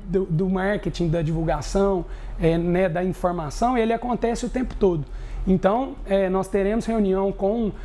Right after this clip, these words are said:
as equipes de comunicação d-, dos municípios, do Estado, da Polícia Militar, e nós vamos, é, bolar estratégias,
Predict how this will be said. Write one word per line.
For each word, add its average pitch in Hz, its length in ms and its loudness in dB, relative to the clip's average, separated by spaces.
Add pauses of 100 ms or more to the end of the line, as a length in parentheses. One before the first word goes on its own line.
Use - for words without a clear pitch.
(180)
as 180 160 6
equipes 190 400 0
de 180 100 2
comunicação 185 680 0
d-, 165 160 2
dos 175 260 0
municípios, 190 760 -2 (320)
do 196 180 8
Estado, 190 560 -2
da 185 140 0
Polícia 190 420 -2
Militar, 185 480 0 (320)
e 185 80 6
nós 196 240 2
vamos, 208 420 -2 (120)
é, 202 440 2 (180)
bolar 196 500 2
estratégias, 220 840 0